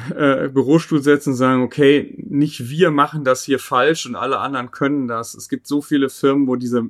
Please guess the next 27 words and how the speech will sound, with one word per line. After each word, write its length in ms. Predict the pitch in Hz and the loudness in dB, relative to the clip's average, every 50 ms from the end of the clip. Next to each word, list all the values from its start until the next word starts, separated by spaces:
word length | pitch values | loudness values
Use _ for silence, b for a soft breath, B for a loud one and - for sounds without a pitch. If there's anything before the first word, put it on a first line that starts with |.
| - _ | -8 _
dieser 380 | 147 - _ - 120 - - | -20 -20 _ -16 -14 -14 -14
Kleber, 640 | - - - 147 143 143 165 185 190 165 156 131 123 | -14 -8 -2 4 6 6 8 8 6 6 4 2 2
dieser 240 | 127 123 127 127 | 2 0 0 2
Mittelbau 600 | 123 127 156 151 - 143 131 123 127 123 127 127 | 2 2 2 2 2 2 2 4 4 4 4 4
zwischen, 560 | 127 - - - 131 127 - - 123 123 123 117 | 2 0 -6 -6 -6 -6 -4 -4 -4 -4 -4 -4
äh, 180 | - 123 120 | -4 -4 0
wir 140 | 127 127 127 | 0 0 2
haben 200 | 143 143 147 139 | 2 0 0 0
irgendwie 520 | 127 131 131 131 123 120 123 120 117 110 _ - | 0 -2 -2 -2 -4 -4 -4 -4 -4 -6 _ -6
grobe 720 | - 123 131 147 165 175 160 147 143 131 127 120 120 120 _ _ _ _ _ _ _ _ _ _ _ _ _ _ _ - | 0 4 6 8 8 8 8 6 6 6 6 6 4 0 _ _ _ _ _ _ _ _ _ _ _ _ _ _ _ -4
Visionen 460 | 143 143 127 135 139 151 165 170 156 | -4 0 2 4 6 6 6 6 4
oder 140 | 143 135 127 | 4 2 2
strategische 560 | - - 139 - 151 147 139 131 - 139 117 | 2 0 0 2 2 2 2 0 -2 0 0
Ausrichtung 760 | 123 139 151 151 - - 147 139 135 - - 139 131 127 123 | 2 0 0 0 0 0 2 2 2 0 -2 0 0 0 -2
und 300 | 127 127 123 - _ _ _ - 120 113 - _ _ _ - | -2 -4 -4 -6 _ _ _ -16 -16 -16 -16 _ _ _ -16
wa-, 680 | - - - 127 131 127 123 120 110 110 107 - - - | -14 -14 -12 -10 -10 -8 -8 -8 -8 -8 -10 -12 -12 -8
was 320 | 120 110 117 117 - - | -4 -2 -2 -2 -2 -2
ändert 360 | - - 123 131 147 143 143 | -2 0 2 2 2 2 2
das 160 | 127 123 123 - | 0 -2 -2 -4
jetzt 160 | 127 120 - | -6 -6 -4
in 60 | 123 | -4
meiner 240 | 117 117 117 113 - | -4 -4 -4 -4 -4
Arbeit 260 | 120 127 135 127 120 | -2 -2 -2 -2 -4
im 100 | 110 107 | -6 -14
Team, 400 | - - - 147 165 170 165 160 _ _ _ _ _ _ _ _ _ _ _ _ _ - | -14 -14 -8 -4 -4 -4 -4 -6 _ _ _ _ _ _ _ _ _ _ _ _ _ 0
wo 120 | 131 139 | 0 2
das 500 | 135 147 143 156 160 - - - - _ | 4 6 4 4 4 0 -6 -12 -14 _